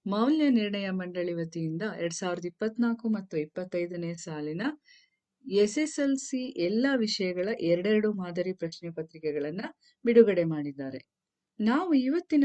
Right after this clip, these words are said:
ತರಗತಿಯಲ್ಲಿ ವಿದ್ಯಾರ್ಥಿಗಳೇ, ಪ್ರಥಮ ಭಾಷಾ ಕನ್ನಡದ ಮಾದರಿ ಪ್ರಶ್ನೆ ಪತ್ರಿಕೆ ಒಂದರ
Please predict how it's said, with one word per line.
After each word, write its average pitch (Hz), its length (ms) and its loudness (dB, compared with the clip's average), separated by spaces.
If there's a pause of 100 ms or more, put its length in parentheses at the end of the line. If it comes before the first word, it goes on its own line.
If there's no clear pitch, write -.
ತರಗತಿಯಲ್ಲಿ 190 640 -4
ವಿದ್ಯಾರ್ಥಿಗಳೇ, 165 760 -4
ಪ್ರಥಮ 262 560 2
ಭಾಷಾ 226 300 -2
ಕನ್ನಡದ 170 500 -6 (520)
ಮಾದರಿ 240 460 2
ಪ್ರಶ್ನೆ 214 460 0
ಪತ್ರಿಕೆ 185 640 -4
ಒಂದರ 160 420 0